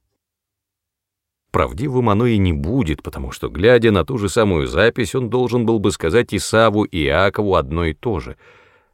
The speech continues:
а ведь судьба обоих была вовсе не одинаковой. Он, следовательно, сказал бы неправду.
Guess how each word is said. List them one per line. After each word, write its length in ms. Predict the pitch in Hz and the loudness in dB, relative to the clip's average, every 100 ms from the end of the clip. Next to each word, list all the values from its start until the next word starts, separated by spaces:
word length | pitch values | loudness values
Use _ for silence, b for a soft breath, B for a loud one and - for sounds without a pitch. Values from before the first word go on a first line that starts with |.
| b | b
а 60 | 71 | -10
ведь 180 | 71 - | -10 -6
судьба 380 | 113 80 120 123 | -4 -2 -2 0
обоих 440 | 80 104 113 98 | 2 2 2 2
была 220 | 104 104 | 0 0
вовсе 440 | 80 82 76 - 80 | 0 -2 -4 -4 -2
не 140 | 85 | 0
одинаковой. 720 | 80 85 90 64 - 60 - _ _ _ _ _ _ _ _ _ _ _ | 0 -2 -4 -6 -8 -16 -20 _ _ _ _ _ _ _ _ _ _ _
Он, 160 | 139 160 | -4 -4
следовательно, 680 | - 131 139 131 123 123 | -2 0 0 0 0 2
сказал 400 | 98 82 78 101 | 0 -2 0 0
бы 120 | 90 | 2
неправду. 720 | 90 78 - 107 98 57 - | 0 -2 -2 0 0 -2 -10